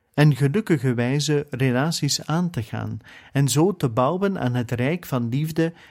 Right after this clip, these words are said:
en gerechtigheid. Ons hart is, verenigd met dat van Christus,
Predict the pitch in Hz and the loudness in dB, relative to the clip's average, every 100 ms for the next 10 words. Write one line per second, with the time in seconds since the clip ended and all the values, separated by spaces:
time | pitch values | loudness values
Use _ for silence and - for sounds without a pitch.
0 | - 143 123 135 123 - 123 113 127 120 | -2 0 0 -2 -2 -6 -12 -12 -12 -14
1 | - _ _ _ _ _ _ _ _ _ | -18 _ _ _ _ _ _ _ _ _
2 | _ _ _ _ - 120 113 95 165 185 | _ _ _ _ -6 -4 -2 0 0 0
3 | - 147 170 - - - - _ - 139 | -6 -2 -2 -2 -6 -10 -20 _ -2 0
4 | 131 156 131 - 127 117 120 - 113 110 | 2 0 -2 -4 -4 -4 -4 -6 -8 -4
5 | 147 185 - 165 170 - | -4 -2 -2 0 -2 -4